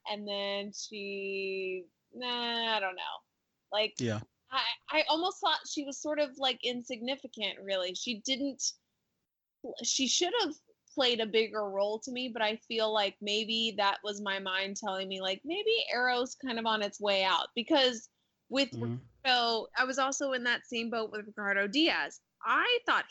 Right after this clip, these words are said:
Speaker 1: he was a great character. All right, I guess I
Speaker 2: Mm-hmm.
Speaker 1: thought he was a great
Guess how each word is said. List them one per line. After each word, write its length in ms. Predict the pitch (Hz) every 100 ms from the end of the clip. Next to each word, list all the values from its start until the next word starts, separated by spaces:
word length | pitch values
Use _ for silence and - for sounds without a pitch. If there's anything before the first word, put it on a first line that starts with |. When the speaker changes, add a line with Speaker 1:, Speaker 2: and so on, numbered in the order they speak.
| -
Speaker 1:
he 160 | 247
was 220 | 226 220 196
a 80 |
great 500 | 202 - 190 214 254 _ -
character. 920 | 196 208 262 - 311 302 311 311 320 -
All 100 | 240
right, 180 | 285 - 277
I 60 |
guess 200 | 269 339
I 60 | 415
Speaker 2:
Mm-hmm. 80 | 143
Speaker 1:
thought 200 | _ _
he 100 | 285
was 180 | 254 226
a 60 | 220
great 340 | 202 214 233